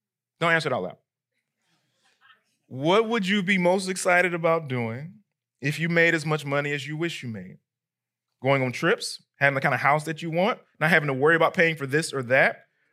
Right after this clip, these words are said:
Are you most excited about these kinds of things, or are you more excited about being able to give so that you can make eternal friends?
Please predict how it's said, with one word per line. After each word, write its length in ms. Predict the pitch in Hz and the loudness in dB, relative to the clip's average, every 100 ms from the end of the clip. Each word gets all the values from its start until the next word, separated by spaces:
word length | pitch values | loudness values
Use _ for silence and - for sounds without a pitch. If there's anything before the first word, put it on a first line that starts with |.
| - | 0
Are 140 | 143 | 2
you 100 | 170 | 2
most 300 | 180 190 190 | 2 2 0
excited 560 | 175 - - 160 180 185 | -2 -4 2 6 6 6
about 260 | 180 151 135 | 4 2 0
these 240 | 175 180 | -6 -4
kinds 260 | 190 180 175 | 0 0 -2
of 120 | 160 | -2
things, 280 | 190 190 175 | 0 0 0
or 100 | - | 2
are 180 | 175 | 2
you 160 | 180 180 | 2 -2
more 440 | 180 202 226 233 | -2 2 4 6
excited 560 | 208 170 - 165 131 139 | 4 2 0 4 4 4
about 260 | 156 156 143 | 2 2 2
being 220 | 170 165 | 0 2
able 200 | 160 156 | 0 0
to 80 | 147 | -6
give 640 | 135 180 165 143 147 - | -2 2 2 2 -4 -18
so 140 | - 165 | -6 -2
that 160 | 143 | -2
you 80 | 147 | -2
can 120 | 156 | -4
make 180 | 151 143 | -4 -4
eternal 340 | 127 - 143 131 | -6 -8 -8 -8
friends? 520 | 123 90 - _ | -12 -16 -16 _